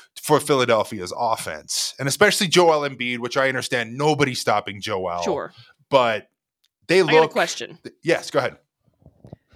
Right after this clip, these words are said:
Speaker 2: was talking about this last night.
Speaker 1: Mm-hmm.
Speaker 2: If the Celtics lose to the Sixers, is Joe Mazzulla gonna get fired?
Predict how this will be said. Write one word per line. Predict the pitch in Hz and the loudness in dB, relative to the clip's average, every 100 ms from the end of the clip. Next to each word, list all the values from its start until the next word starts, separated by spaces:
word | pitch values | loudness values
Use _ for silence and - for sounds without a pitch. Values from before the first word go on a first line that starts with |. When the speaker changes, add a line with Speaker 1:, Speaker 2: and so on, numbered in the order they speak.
| - - - _ _ _ _ _ _ _ _ _ _ _ _ _ - | -20 -20 -20 _ _ _ _ _ _ _ _ _ _ _ _ _ -18
Speaker 2:
was | 196 | -12
talking | - 214 208 | -6 -6 -4
about | 170 143 | -8 -8
this | 151 147 | -8 -10
last | - 95 - | -8 -10 -8
night. | 101 82 69 _ _ | -8 -8 -8 _ _
Speaker 1:
Mm-hmm. | 110 156 196 _ _ _ _ _ _ _ _ _ _ _ _ _ _ _ _ _ _ _ _ _ _ _ - | -8 -6 -8 _ _ _ _ _ _ _ _ _ _ _ _ _ _ _ _ _ _ _ _ _ _ _ -6
Speaker 2:
If | 202 202 | -4 -4
the | 220 | -10
Celtics | - - 339 370 208 - | -10 -6 -6 -6 -10 -8
lose | 170 165 | -8 -8
to | 185 | -12
the | 151 | -12
Sixers, | - 151 - 175 175 170 | -10 -10 -8 -8 -8 -10
is | |
Joe | - 185 | -8 -8
Mazzulla | 214 202 175 175 | -6 -8 -8 -8
gonna | 185 | -12
get | 160 - | -14 -14
fired? | - 180 190 | -14 -14 -14